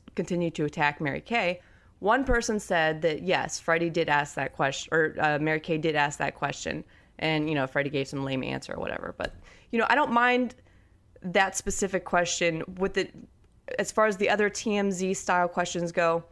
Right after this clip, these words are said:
as long as you sprinkle in some, like, actual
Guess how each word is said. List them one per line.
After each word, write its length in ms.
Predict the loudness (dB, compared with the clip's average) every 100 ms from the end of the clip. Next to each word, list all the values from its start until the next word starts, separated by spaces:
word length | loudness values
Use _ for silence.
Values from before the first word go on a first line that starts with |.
| -20 _ -20 -20 _ _ _ -20 -20 -20 -6
as 240 | -4 -2 2
long 300 | 4 4 4
as 160 | 2
you 180 | 0 -2
sprinkle 640 | -4 -8 -4 0 0 2 2
in 280 | 2 0 0
some, 320 | 0 2 2
like, 280 | 2 0 -6 -20 _
actual 720 | 2 2 2 0 2 4 4